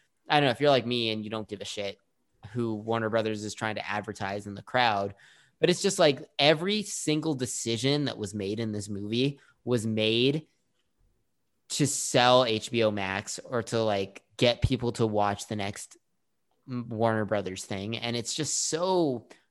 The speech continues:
gross and such an indictment of what the film industry is now, where it's just like, we wanna create something that's gonna make you watch our other stuff,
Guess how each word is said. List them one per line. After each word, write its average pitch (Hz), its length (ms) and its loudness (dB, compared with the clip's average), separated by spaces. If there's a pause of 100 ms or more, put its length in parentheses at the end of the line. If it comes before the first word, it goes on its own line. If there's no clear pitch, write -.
(160)
gross 127 720 6 (100)
and 123 200 0
such 139 320 4
an 135 180 4 (520)
indictment 120 840 0 (460)
of 120 160 4
what 110 640 4
the 117 120 0
film 120 320 0
industry 131 460 0
is 104 140 -2
now, 104 540 2 (180)
where 131 160 8
it's 123 160 2
just 127 160 0
like, 123 120 2
we 131 160 2
wanna 180 220 6
create 131 480 4
something 151 600 2
that's 120 200 2
gonna 127 180 2
make 120 200 2
you 123 100 2
watch 113 240 2
our 117 220 -2
other 117 240 0
stuff, 101 480 -4